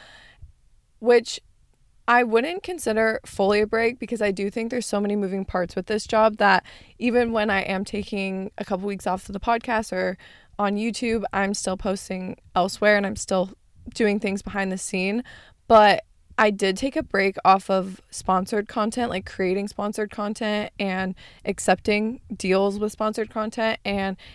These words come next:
it felt really good because it felt back to how I first started social media, because when I first started, I didn't think for a second it was ever gonna grow into me making money doing this or having deals and brands that wanted to work with me.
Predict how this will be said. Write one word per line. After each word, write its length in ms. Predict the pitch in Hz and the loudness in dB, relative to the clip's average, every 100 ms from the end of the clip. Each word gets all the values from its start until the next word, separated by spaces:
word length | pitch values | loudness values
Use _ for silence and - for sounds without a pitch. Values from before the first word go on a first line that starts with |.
| - | 0
it 40 | |
felt 180 | 262 285 | 4 4
really 220 | 240 233 | 4 4
good 240 | 226 202 208 | 2 -2 -2
because 240 | 226 233 | -4 -2
it 160 | 208 - | -2 2
felt 360 | 196 220 - _ _ _ | 4 4 2 _ _ _
back 320 | 214 202 - - | 0 0 -2 -8
to 120 | 214 | -8
how 200 | - 214 | -2 0
I 120 | 196 | 0
first 320 | - 180 196 | -2 -4 -2
started 260 | - 202 196 | 0 0 0
social 260 | 214 - | -4 -4
media, 280 | 220 220 226 | -4 0 2
because 260 | 214 214 196 | 0 -4 -2
when 120 | 208 | -2
I 80 | 196 | -2
first 300 | - 196 214 | 0 0 2
started, 360 | 233 220 220 | 2 2 2
I 180 | - 196 | 2 0
didn't 380 | 190 214 233 226 - | 2 2 2 -2 -6
think 260 | - 208 - | -2 -2 0
for 140 | 208 | 0
a 80 | 190 | 0
second 460 | - 180 202 214 - - | -2 -4 -2 -4 -2 -2
it 60 | |
was 140 | 208 190 | -2 2
ever 260 | 190 190 | 2 2
gonna 220 | 208 202 | 0 -2
grow 280 | 190 190 190 | -2 0 2
into 300 | 196 196 - | 2 -2 -4
me 320 | 214 196 190 196 - - - - - | -2 -2 -2 -6 -14 -20 -20 -20 -2
making 380 | 220 208 214 208 | 2 4 2 0
money 460 | 190 190 202 226 - | 0 0 -2 -4 -8
doing 300 | - 214 214 | -4 0 0
this 340 | 220 214 214 - - | 0 0 -2 -6 -2
or 460 | 196 196 190 185 - | 0 2 2 0 -4
having 500 | - 196 190 190 190 | -4 -2 -2 -4 -6
deals 500 | - 202 202 202 196 | 0 2 4 2 0
and 180 | 196 | -4
brands 580 | - 190 190 190 190 208 - - - - | -2 0 0 0 -2 -4 -10 -20 -12 2
that 180 | 196 208 | 4 4
wanted 180 | 202 | 2
to 60 | 196 | 0
work 220 | 196 175 | 0 -2
with 180 | 196 - | -4 -4
me. 340 | 233 247 262 | -2 0 -2